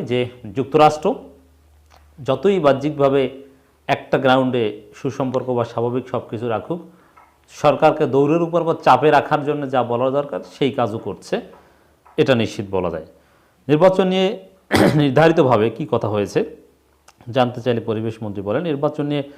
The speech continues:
নির্ধারিত কিছু হয়নি, কিছু একটা স্টেটমেন্ট উনি যেটা বলেছেন যে আমার মনে হয়, আমরা মনে করি বাংলাদেশের নির্বাচন অবাধ এবং নিরপেক্ষ হয়নি, তারপরেও আমরা চাই আমাদের সম্পর্কের জন্য এগিয়ে নিয়ে যেতে চাই। এটার একটা তাৎপর্য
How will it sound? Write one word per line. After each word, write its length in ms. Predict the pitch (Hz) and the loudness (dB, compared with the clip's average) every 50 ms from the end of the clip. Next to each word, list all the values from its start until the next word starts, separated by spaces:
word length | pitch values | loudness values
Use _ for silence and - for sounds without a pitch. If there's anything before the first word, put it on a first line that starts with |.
| - _ _ _ - | -20 _ _ _ -6
নির্ধারিত 380 | 123 131 127 120 143 139 131 139 131 123 | -4 -2 0 2 2 2 2 0 -2 -2
কিছু 140 | 120 117 117 110 | -4 -4 -2 -2
হয়নি, 220 | 110 117 131 175 226 - - - _ _ | -2 -2 -2 -4 -6 -10 -14 -20 _ _
কিছু 200 | - 170 170 - 202 180 | -6 -4 0 0 0 0
একটা 160 | 185 185 - 151 | 0 2 0 0
স্টেটমেন্ট 520 | - - - 143 127 - - 131 123 110 101 - - _ _ _ _ _ _ _ _ _ _ - | 0 0 -4 -6 -6 -4 -4 -4 -4 -4 -6 -10 -18 _ _ _ _ _ _ _ _ _ _ -6
উনি 200 | 131 143 151 143 143 151 - 147 120 | -4 -2 0 0 -2 -4 -4 -6 -4
যেটা 160 | 123 - 131 | 0 0 0
বলেছেন 400 | 110 113 131 156 156 156 - 190 170 | 2 2 2 2 2 0 -4 -6 -4
যে 140 | 127 123 127 120 - - 120 | -2 -2 0 0 0 0 0
আমার 160 | 127 127 127 120 | 0 0 0 0
মনে 120 | 123 135 143 151 | 0 0 0 0
হয়, 160 | 160 170 170 165 - - _ _ _ _ _ _ _ _ - 117 | 0 0 -2 -4 -6 -14 _ _ _ _ _ _ _ _ -6 -2
আমরা 160 | 120 127 127 117 | 0 2 2 2
মনে 120 | 120 135 147 143 | 0 -2 -2 -2
করি 120 | 180 170 143 135 | 0 0 0 0
বাংলাদেশের 340 | 127 127 127 123 120 - 123 110 | 0 -2 -2 -4 -4 -6 -6 -6
নির্বাচন 300 | 110 127 123 120 127 120 113 113 | -2 -2 -2 -2 -2 -2 -2 0
অবাধ 160 | 120 123 123 | 0 0 0
এবং 120 | 123 120 120 117 | -2 -4 -4 -6
নিরপেক্ষ 320 | 110 101 - 120 117 - 131 127 | -8 -8 -8 -8 -8 -4 -4 -2
হয়নি, 180 | 127 135 156 185 175 - | -2 -2 -4 -4 -2 0
তারপরেও 360 | 127 120 117 - 120 131 170 185 147 | 0 0 0 0 -2 0 0 0 -2
আমরা 140 | 131 123 117 - | -2 -4 -4 0
চাই 160 | 127 127 156 160 131 113 | 0 0 2 0 -2 -4
আমাদের 240 | 110 104 107 107 - - | -4 -6 -6 -6 -8 -8
সম্পর্কের 340 | 107 98 98 107 107 123 127 160 | -12 -10 -8 -8 -8 -8 -8 -10
জন্য 100 | 190 175 120 | -8 -8 -8
এগিয়ে 180 | 98 98 101 95 98 | -8 -8 -10 -10 -10
নিয়ে 120 | 95 87 92 | -12 -12 -14
যেতে 180 | 90 - - 180 | -14 -12 -12 -12
চাই। 100 | 180 - - | -10 -10 -6
এটার 140 | 180 226 240 226 | -2 0 0 0
একটা 120 | 233 220 180 - | 0 -4 -2 -2
তাৎপর্য 320 | 123 - - - 101 90 | -2 -2 -2 -8 -8 -6